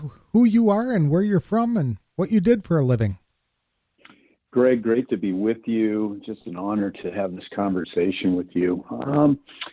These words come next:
Speaker 2: I guess, you know, it's funny when you ask people, you know, a little bit about their lives. I,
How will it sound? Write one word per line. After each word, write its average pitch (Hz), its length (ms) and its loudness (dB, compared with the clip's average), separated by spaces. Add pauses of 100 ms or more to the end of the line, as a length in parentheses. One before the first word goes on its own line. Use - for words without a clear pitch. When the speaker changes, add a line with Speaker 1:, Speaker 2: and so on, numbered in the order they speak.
(320)
Speaker 2:
I 139 80 2
guess, 135 240 2
you 127 340 2
know, 139 60 6
it's 135 180 -2
funny 110 420 2
when 113 220 -2
you 107 140 0
ask 113 300 -6
people, 98 500 -6
you 104 140 -2
know, 95 300 -2 (600)
a 101 60 0
little 107 240 4
bit 101 140 2
about 101 300 -2
their 95 100 0
lives. 92 500 -4
I, 82 160 -4